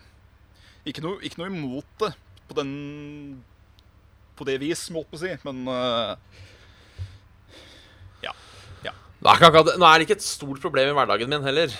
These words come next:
Speaker 2: sånn sett, skal sies. Eh, det er ikke akkurat som om det er daglig kost. Jeg får som regel gå på Oslo City alene.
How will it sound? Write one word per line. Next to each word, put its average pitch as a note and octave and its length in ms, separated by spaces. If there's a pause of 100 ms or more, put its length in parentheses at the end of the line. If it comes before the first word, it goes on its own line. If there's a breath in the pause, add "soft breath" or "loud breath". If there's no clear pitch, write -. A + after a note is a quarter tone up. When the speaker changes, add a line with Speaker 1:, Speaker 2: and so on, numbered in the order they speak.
(200 loud breath)
Speaker 2:
sånn C#3 220
sett, C#3+ 260 (240)
skal A#2+ 240
sies. - 460 (420 soft breath)
Eh, A1+ 640 (500)
det - 80
er G#2+ 60
ikke G#2 160
akkurat G2+ 180
som G#2+ 140
om G#2 80 (240)
det A2+ 100
er A2+ 80
daglig A2+ 480
kost. - 560
Jeg - 140
får A2+ 100
som A#2 160
regel G2+ 160
gå A#2 240
på - 160
Oslo C3 160
City G#2 320 (240)
alene. A1+ 380